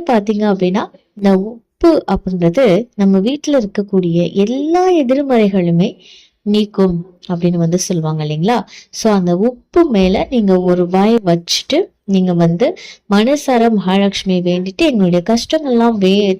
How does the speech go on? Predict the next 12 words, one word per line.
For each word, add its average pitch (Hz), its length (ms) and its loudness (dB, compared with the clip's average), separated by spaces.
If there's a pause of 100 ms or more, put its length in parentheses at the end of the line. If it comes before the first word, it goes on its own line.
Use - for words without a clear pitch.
தீரணும்" 240 460 0 (340)
அப்படின்னு 196 280 0
இந்த 302 260 0
பங்குனி 311 560 -2
மாதம் 214 400 0
முதல் 202 340 2
நாள்ல 208 360 0
வேண்டிட்டு 208 500 0
வரும்போது 165 600 -2 (340)
இந்த 208 220 2 (100)
மாதம் 311 580 2
முழுவதுமே 233 920 2